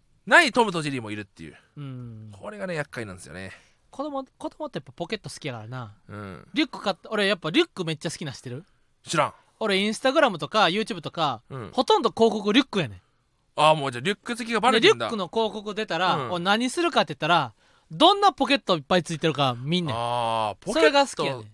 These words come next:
Speaker 1: そうか、多い方がいいのか、リュックは。
Speaker 2: で、リュックのな、俺、リュックの広告の一番何が好きってかってな、その普通に最初、あの、リュック背負って歩いてくんねん。
Speaker 1: うん。
Speaker 2: ほんで、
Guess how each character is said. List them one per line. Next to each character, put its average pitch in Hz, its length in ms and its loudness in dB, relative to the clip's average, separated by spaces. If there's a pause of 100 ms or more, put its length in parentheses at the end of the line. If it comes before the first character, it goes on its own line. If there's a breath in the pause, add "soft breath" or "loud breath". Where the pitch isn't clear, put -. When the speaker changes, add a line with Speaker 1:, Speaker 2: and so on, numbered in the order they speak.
Speaker 1:
そ 143 160 -10
う 123 40 -10
か、 113 120 -4
多 196 200 0
い - 20 0
方 131 160 -6
が 123 80 -4
い 147 60 -4
い - 20 -4
の 120 80 -8
か、 98 80 -12
リ 101 80 -14
ュ - 20 -14
ッ - 100 -20
ク 92 120 -12
は。 78 240 -12
Speaker 2:
で、 202 140 -6
リ 302 100 4
ュ - 40 -2
ッ - 80 -10
ク 208 120 -14
の 156 100 -8
な、 131 220 -10
俺、 170 300 -6
リ 240 100 -6
ュ 285 40 -6
ッ - 60 -12
ク - 80 -14
の 175 120 -8
広 170 180 -10
告 165 160 -14
の 156 180 -10
一 156 140 -14
番 170 120 -6
何 143 140 -8
が 143 120 -6
好 - 80 -16
き - 80 -20
っ - 20 -20
て - 100 -20
か 127 140 -12
っ - 20 -14
て - 120 -20
な、 135 240 -14 (320)
そ - 120 -12
の 165 120 -4
普 208 100 -4
通 262 300 0
に 285 100 -4
最 185 220 2
初、 156 300 4 (600)
あ 156 160 -2
の、 139 220 -6
リ 220 80 -2
ュ 254 40 -4
ッ - 40 -10
ク - 80 -12
背 185 120 -4
負 - 20 -2
っ - 20 -20
て 147 100 -6
歩 143 160 -2
い 165 40 -4
て 208 80 -4
く 165 100 2
ん 127 60 -8
ね 98 180 -16
ん。 147 40 -14
Speaker 1:
う 139 60 -6
ん。 113 140 -8
Speaker 2:
ほ 262 80 -2
ん - 20 0
で、 277 220 4